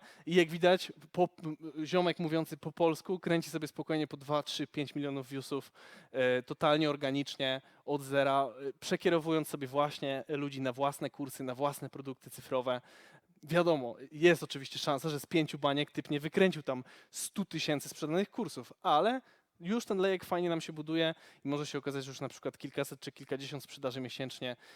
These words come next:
z generowania super prostych filmów. No, mówimy tak samo jak w tamtym przykładzie, e, mówimy tutaj o,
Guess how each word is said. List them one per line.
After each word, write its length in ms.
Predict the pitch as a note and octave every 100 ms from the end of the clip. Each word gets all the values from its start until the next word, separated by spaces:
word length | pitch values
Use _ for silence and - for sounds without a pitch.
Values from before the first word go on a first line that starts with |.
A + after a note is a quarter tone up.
| -
z 60 | C3+
generowania 540 | D3+ D3+ D3 D#3 D3
super 340 | - G#3 F#3+ E3
prostych 340 | F3+ - F#3+
filmów. 300 | A3 F#3 D3+
No, 100 | D3+
mówimy 340 | D3+ D#3 D#3+
tak 160 | D3 D3+
samo 220 | E3 D#3
jak 100 | C#3+
w 40 | -
tamtym 320 | D3+ C#3+ C#3+
przykładzie, 600 | - - C3+ B2+ D#3 E3 _ _ _ _ _ _ _
e, 460 | C#3+ C3+ C3+ C3+ C#3
mówimy 320 | D3+ D#3+ D#3
tutaj 320 | F3+ D#3+ C#3+
o, 420 | C#3 C3+ C3+ C3+